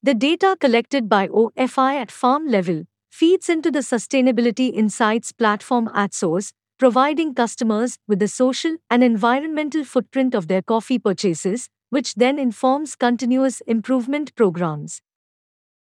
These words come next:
The level of data and insight we now have at our fingertips helps us identify how and where to act with our partners.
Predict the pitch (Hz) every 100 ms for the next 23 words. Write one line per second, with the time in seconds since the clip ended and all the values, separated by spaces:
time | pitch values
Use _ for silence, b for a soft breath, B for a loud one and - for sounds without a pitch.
0 | _ - 277 294 349 415 392 226 247 247
1 | 233 196 - 240 247 233 262 254 285 247
2 | 220 208 254 302 311 311 320 196 - 226
3 | 202 180 175 156 - _ _ - 311 349
4 | - 349 262 240 240 240 240 226 233 208
5 | 247 294 - 254 226 202 247 262 277 -
6 | 254 277 - 208 202 180 196 165 185 147
7 | -